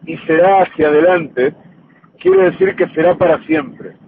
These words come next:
Quiere decir que no es un pronunciamiento de Hashem que se haya convertido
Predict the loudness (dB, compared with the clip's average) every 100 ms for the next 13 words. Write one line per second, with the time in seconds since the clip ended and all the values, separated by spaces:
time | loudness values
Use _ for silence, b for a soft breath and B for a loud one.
0 | _ _ _ _ _ -2 2 2 2 -2
1 | -2 0 2 2 -2 -16 -4 -2 0 -2
2 | -4 -2 -2 -2 -4 -4 0 0 0 0
3 | 0 0 0 -2 -2 -10 -20 _ _ _
4 | _ _ -6 -2 0 2 2 0 -2 -2
5 | -2 0 2 2